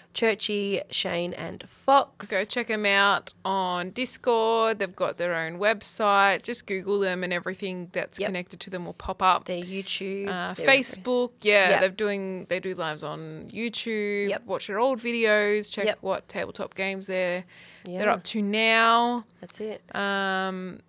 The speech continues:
Speaker 2: we also wanna say a big thank you to all our followers on Instagram.
Speaker 1: Yes,
Speaker 2: If you guys
Speaker 1: everyone
Speaker 2: aren't
Speaker 1: there.
Speaker 2: following us right now, hop on our, uh,
Speaker 1: Instagram?
Speaker 2: Instagram is
Speaker 1: Binge-worthy
Speaker 2: Binge-worthy Breakdown.
Speaker 1: Breakdown.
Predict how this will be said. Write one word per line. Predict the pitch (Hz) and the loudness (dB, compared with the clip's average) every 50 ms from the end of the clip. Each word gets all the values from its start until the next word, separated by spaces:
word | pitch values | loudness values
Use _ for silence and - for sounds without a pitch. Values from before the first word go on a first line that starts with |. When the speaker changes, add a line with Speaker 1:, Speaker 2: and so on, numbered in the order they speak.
| _ - - - | _ -20 -14 -4
Speaker 2:
we | 196 220 | 0 0
also | 226 233 233 233 | 2 2 0 -2
wanna | 226 214 202 | -2 -2 -2
say | 208 214 196 | 0 0 -2
a | 185 | 0
big | 180 196 190 | -2 -4 -6
thank | - 208 190 190 190 190 - 196 | -4 -4 -4 -4 -6 -10 -10 -10
you | 196 196 190 185 185 180 185 185 | -8 -6 -6 -6 -6 -8 -10 -10
to | 180 - - 202 190 180 170 | -10 -12 -10 -10 -10 -10 -8
all | - - 165 160 | -8 -8 -6 -6
our | - - _ _ _ _ | -8 -10 _ _ _ _
followers | 220 214 214 214 220 220 220 247 240 | 6 8 8 8 8 8 6 6 4
on | 233 185 | 2 -2
Instagram. | 156 - 190 185 - - 202 190 196 190 185 185 | -2 -2 -4 -4 -4 -4 -2 0 2 2 4 4
Speaker 1:
Yes, | 196 190 202 226 233 233 220 196 180 165 180 180 - | 6 6 8 8 8 8 8 8 6 4 2 0 -2
Speaker 2:
If | 208 - | -2 -2
you | 220 | 2
guys | 208 226 220 226 220 208 | 4 6 6 6 6 2
Speaker 1:
everyone | 214 190 185 190 185 180 | -2 -2 0 0 4 6
Speaker 2:
aren't | 202 202 196 185 | 6 6 6 6
Speaker 1:
there. | 190 208 | 4 4
Speaker 2:
following | 226 220 214 208 202 202 202 202 | 4 4 4 4 2 2 0 0
us | 202 202 - | -2 -2 0
right | 202 196 190 - 190 | 2 4 4 4 2
now, | 190 190 190 190 196 196 196 196 196 185 - - _ _ _ _ | 2 2 4 6 6 6 4 4 2 0 -2 -4 _ _ _ _
hop | - - - 202 208 - | -12 -2 -2 -2 0 0
on | 226 214 208 208 202 202 196 196 196 196 185 - - _ | 0 2 2 2 0 0 -2 -2 -4 -4 -8 -10 -4 _
our, | 185 190 190 185 185 185 180 185 185 185 | 0 2 2 4 2 2 2 0 0 0
uh, | 185 185 180 180 180 180 175 175 175 | 0 2 2 2 2 0 0 0 -2
Speaker 1:
Instagram? | 185 - - - - 202 196 208 247 339 508 - - - _ _ | -4 -4 -8 -2 2 4 6 6 6 4 2 -2 -10 -20 _ _
Speaker 2:
Instagram | - 220 214 - 240 208 214 208 202 208 202 185 - - - - _ _ _ | -10 -8 -6 -6 -6 -2 2 4 4 4 2 0 -8 -14 -18 -20 _ _ _
is | - 196 196 196 196 196 190 190 190 190 175 180 | -4 -4 -2 -2 -2 -2 -2 -2 -2 -4 -2 -2
Speaker 1:
Binge-worthy | 208 202 202 190 202 196 190 | -2 -2 0 0 0 2 2
Speaker 2:
Binge-worthy | 185 190 190 185 190 | 4 2 2 -2 -2
Breakdown. | 175 180 175 180 202 - - 233 220 240 277 320 - 330 349 359 | 0 2 2 2 2 0 0 2 4 6 6 6 6 4 2 -2
Speaker 1:
Breakdown. | 226 226 - - | -6 -14 -18 -18